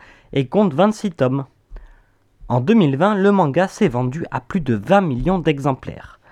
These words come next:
À l'origine de ce succès, la rencontre fortuite du dessinateur et du scénariste. One auto-publiait déjà son manga sur internet depuis deux mille neuf,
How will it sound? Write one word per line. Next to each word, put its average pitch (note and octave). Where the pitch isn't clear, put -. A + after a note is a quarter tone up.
À F#3
l'origine C#3+
de C#3
ce -
succès, B3+
la F3+
rencontre F3+
fortuite -
du D3+
dessinateur D#3+
et D#3+
du B2
scénariste. A2
One E3
auto-publiait D#3+
déjà D#3+
son G#3+
manga C3+
sur G#3
internet D#3
depuis E3
deux F3+
mille F3
neuf, A2+